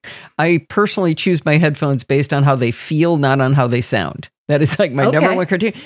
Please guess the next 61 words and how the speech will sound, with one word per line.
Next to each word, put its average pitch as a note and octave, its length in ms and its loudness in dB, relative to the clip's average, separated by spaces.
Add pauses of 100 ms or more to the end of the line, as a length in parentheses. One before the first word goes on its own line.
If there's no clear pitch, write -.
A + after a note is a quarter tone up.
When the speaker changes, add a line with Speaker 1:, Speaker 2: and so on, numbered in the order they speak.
(120)
Speaker 1:
'Cause F3 160 0
if F#3+ 140 0
I'm A3 140 -2
gonna G#3+ 160 0
be E3+ 120 0
wearing F#3 360 2
'em C#3+ 80 -4
for C3 160 -4
four E3 200 -2
or D#3+ 60 2
five D3 240 0
hours D3 300 0
a C#3+ 40 0
day D#3 220 0
while C#3 180 0
I'm C3 100 0
working, D3+ 340 0
Speaker 2:
Yeah. C3+ 240 -2
Speaker 1:
then C#3+ 160 0
I D3+ 160 0
need D#3+ 260 -2
them D3 160 -2
to C#3+ 100 0
feel C#3 280 -2
good. B2+ 260 0
That C3+ 160 0
is C3 140 -2
the C3+ 100 0
number D3 340 2
one D3+ 140 0
thing. - 180 -2
Doesn't C#3 180 0
matter A#3+ 200 -4
how A#3 120 -2
good A3+ 180 0
they G#3 100 2
sound G3 260 0
if C3+ 120 -2
they D3 100 -2
feel D#3 240 0
bad. C3+ 320 2 (120)
Speaker 2:
<laughs> - 160 -18
Speaker 1:
The D#3+ 80 4
second A3 440 -2
criteria D3+ 400 0
is C#3 100 -2
how C3 140 0
they C3 140 -4
sound. B2 420 -6 (540)
So G3+ 160 0
Speaker 2:
Uh, E3+ 140 -4
that G3+ 180 -2
makes D4 200 -6
sense. E4 440 -8
Speaker 1:
do G#3 60 6
Speaker 2:
Yeah. G#3+ 80 4
Speaker 1:
they G3+ 120 4
come A3+ 300 -2
with G3+ 180 0
a A#2+ 60 0
case? - 680 -8